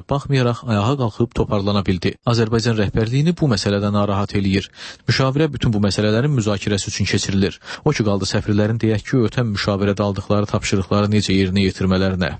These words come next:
və bu dəfəki hədəfə nail ola bilib bilməyəcəklərinə, ekspertlər hesab edirlər ki, onlar tapşırıqlara qismən nail ola bilərlər.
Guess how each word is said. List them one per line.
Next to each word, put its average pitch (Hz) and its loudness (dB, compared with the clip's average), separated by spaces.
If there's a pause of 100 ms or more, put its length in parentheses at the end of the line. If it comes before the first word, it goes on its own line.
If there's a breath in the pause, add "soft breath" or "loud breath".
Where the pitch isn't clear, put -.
və 107 2
bu 107 -4
dəfəki 107 0
hədəfə 104 0
nail 101 2
ola 98 2
bilib 95 -2
bilməyəcəklərinə, 135 0 (180 loud breath)
ekspertlər 101 -2
hesab 95 0
edirlər 135 2
ki, 160 -2 (100)
onlar 123 2
tapşırıqlara 123 0
qismən 98 0
nail 98 2
ola 98 0
bilərlər. 95 0